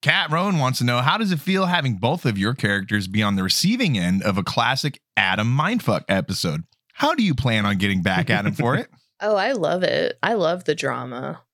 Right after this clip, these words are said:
Speaker 2: I feel like Adam and I are both in a corner laughing maniacally together. Um, no, it's good. I like to, I like to be pleasantly surprised, and I like to be challenged, and,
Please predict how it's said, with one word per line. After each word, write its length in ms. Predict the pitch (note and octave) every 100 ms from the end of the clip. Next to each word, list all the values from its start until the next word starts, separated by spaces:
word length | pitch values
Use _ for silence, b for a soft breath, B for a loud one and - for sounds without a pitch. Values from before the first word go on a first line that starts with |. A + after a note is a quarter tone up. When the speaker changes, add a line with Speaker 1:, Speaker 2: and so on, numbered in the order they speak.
| _
Speaker 2:
I 120 | F3+
feel 180 | F#3+ G#3
like 220 | G#3+ G#3
Adam 340 | E3+ F3+ F#3+ F#3+
and 100 | F3+
I 120 | F3
are 120 | F3
both 220 | F3+ F3+
in 80 | F#3
a 80 | F3
corner 420 | - F3 E3+ E3+
laughing 380 | E3 E3 F#3+ F#3+
maniacally 680 | E3+ E3 D#3 F#3+ F#3+ F3
together. 680 | D3+ E3 E3 F3 F3 D#3 D3+ -
Um, 540 | F#3 F#3 F#3 F#3 F#3+ -
no, 200 | A#3 C4
it's 240 | B3+ C4+ -
good. 600 | E4+ G4+ A#3 F3+ F3 F#3 -
I 140 | G#3+
like 240 | C4+ F4 F#4
to, 180 | E4 A3+ - -
I 80 | A#3
like 220 | C#4 E4
to 100 | C#4+
be 320 | A3 A3 G#3+
pleasantly 500 | - G#3 F#3+ F3+ G3
surprised, 680 | F#3+ F3 - E3 F3 F3+ F#3
and 100 | F3+
I 60 | E3
like 200 | E3 D#3+
to 80 |
be 100 | E3+
challenged, 840 | D#3 - D3+ D#3 D3 C#3+ - - E3
and, 500 | E3 D#3+ D#3+ D3+